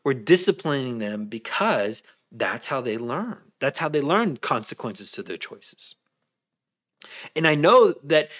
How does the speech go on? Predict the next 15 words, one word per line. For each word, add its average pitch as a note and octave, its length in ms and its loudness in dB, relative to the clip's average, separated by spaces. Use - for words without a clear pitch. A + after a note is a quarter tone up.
in D3+ 140 0
talking A3 520 2
with D#3 140 0
some, B2+ 300 -2
some B2 320 -4
adults D3 480 2
now G2+ 240 0
who C#3 120 -2
grew D3+ 280 4
up A#3+ 200 2
in C#3+ 100 -4
that B2+ 200 -4
overly E3 380 4
permissive C#3 500 -6
environment, B2 560 -4